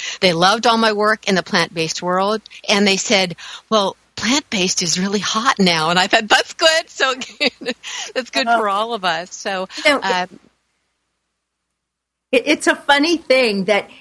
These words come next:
Speaker 2: it's great that it's hot, but when anything is hot, then it gets cool. <laughs> And I know there is some backlash, and,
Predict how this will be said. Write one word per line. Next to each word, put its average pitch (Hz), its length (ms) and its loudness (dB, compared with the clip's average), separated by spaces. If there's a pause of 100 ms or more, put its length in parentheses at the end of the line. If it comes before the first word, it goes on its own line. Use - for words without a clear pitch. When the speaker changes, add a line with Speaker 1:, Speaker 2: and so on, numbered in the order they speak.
(320)
Speaker 2:
it's - 240 0
great 262 480 0
that 320 140 4
it's 247 200 0
hot, 233 520 2 (340)
but 214 220 2
when 226 300 2
anything 285 480 0
is 233 140 -2
hot, 226 500 2
then 233 140 2
it 226 120 -2
gets 202 280 -2
cool. 214 600 0
<laughs> - 40 -4 (640)
And 415 140 2
I 277 120 4
know 285 260 2
there 269 140 2 (100)
is 294 160 -8
some 294 180 -4
backlash, 226 800 2
and, 214 220 -2